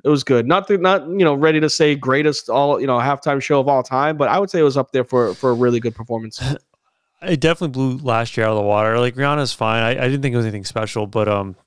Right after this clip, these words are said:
Speaker 2: I
Speaker 1: Rihanna
Speaker 2: said, I
Speaker 1: wasn't
Speaker 2: said,
Speaker 1: last year.
Speaker 2: <sighs> who was last year?
Speaker 1: Fifty
Speaker 2: Was it
Speaker 1: Cent,
Speaker 2: That was the year
Speaker 1: Snoop,
Speaker 2: before that.
Speaker 1: Dre.
Speaker 2: That was the year
Speaker 1: Oh, that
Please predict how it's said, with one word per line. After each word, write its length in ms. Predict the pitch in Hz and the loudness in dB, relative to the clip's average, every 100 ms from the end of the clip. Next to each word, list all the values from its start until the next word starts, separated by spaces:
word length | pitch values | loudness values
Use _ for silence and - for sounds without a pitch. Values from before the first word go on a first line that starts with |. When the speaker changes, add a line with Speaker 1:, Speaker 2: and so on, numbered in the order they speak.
| _ _ _ _ - - | _ _ _ _ -8 -2
Speaker 2:
I 60 | |
Speaker 1:
Rihanna 60 | 120 | 0
Speaker 2:
said, 160 | 147 | 0
I 20 | 151 | 0
Speaker 1:
wasn't 300 | 123 107 101 | -2 -4 -4
Speaker 2:
said, 40 | |
Speaker 1:
last 180 | 139 - | -6 -4
year. 120 | 123 | -6
Speaker 2:
<sighs> 600 | 139 - - _ _ _ | -6 -14 -20 _ _ _
who 60 | 170 | -4
was 180 | 170 - | -4 -2
last 240 | 175 - | -4 -4
year? 240 | 104 101 - _ _ _ _ _ _ _ _ | -6 -6 -12 _ _ _ _ _ _ _ _
Speaker 1:
Fifty 120 | - 123 | -8 -6
Speaker 2:
Was 80 | |
it 40 | 117 | -4
Speaker 1:
Cent, 380 | - 135 131 - _ _ - | 0 0 -2 -6 _ _ -2
Speaker 2:
That 100 | 135 | 0
was 140 | 131 | 2
the 40 | |
year 80 | 131 | 0
Speaker 1:
Snoop, 80 | 117 | 0
Speaker 2:
before 240 | - 113 | -2 -2
that. 220 | 101 104 - | 0 -2 2
Speaker 1:
Dre. 360 | 123 123 110 - _ - | 2 2 0 -8 _ -4
Speaker 2:
That 100 | 120 | -2
was 80 | 113 | 2
the 60 | |
year 80 | 156 | 2
Speaker 1:
Oh, 60 | |
that 100 | 139 | 4